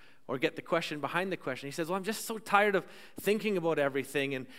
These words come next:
and wondering, and I just want it all to be over." And I realize, "Uh-oh, this is a, a lot more serious than I could have, than I would have thought." This, he was sincerely wondering, "What is it all about, and is there any way for me to get out of this?" 'Cause you could tell he was just tired,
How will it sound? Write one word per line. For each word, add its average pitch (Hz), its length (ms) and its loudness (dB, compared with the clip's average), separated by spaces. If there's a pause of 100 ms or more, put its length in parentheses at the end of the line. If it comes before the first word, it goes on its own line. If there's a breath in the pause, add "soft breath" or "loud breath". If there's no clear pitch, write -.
(140 loud breath)
and 147 220 2
wondering, 165 540 6
and 143 80 4
I 180 80 8
just 208 220 0
want 202 160 6
it 175 80 2
all 190 220 6
to 196 120 -2
be 160 140 0
over." 175 260 4
And 139 100 4
I 139 60 6
realize, 139 420 2
"Uh-oh, 117 380 0 (640 soft breath)
this 139 160 -4
is 143 100 0
a, 139 80 0 (140)
a 117 100 0
lot 131 280 4
more 143 160 -2
serious 120 640 -2 (440 soft breath)
than 123 160 0
I 117 140 2
could 123 220 -4
have, 113 280 -6
than 117 140 -6
I 123 80 -2
would 117 140 -2
have 117 80 -8
thought." 127 320 -2 (500 soft breath)
This, 131 140 -8
he 143 200 -4
was 143 300 -2
sincerely 180 680 2
wondering, 139 480 0
"What 160 160 4
is 160 180 2
it 156 240 0 (340 loud breath)
all 135 280 6
about, 123 480 2 (260 loud breath)
and 120 240 -2
is 127 140 0
there 131 160 0
any 135 160 0
way 123 160 0
for - 160 -12
me 120 80 -6
to 117 80 -6
get 113 100 0
out 113 120 2
of 107 60 -4
this?" 104 140 -8
'Cause 113 140 -12
you 120 100 -8
could 135 160 -6
tell 151 220 0
he 127 100 -4
was 117 140 -8
just 113 200 -12
tired, 139 440 0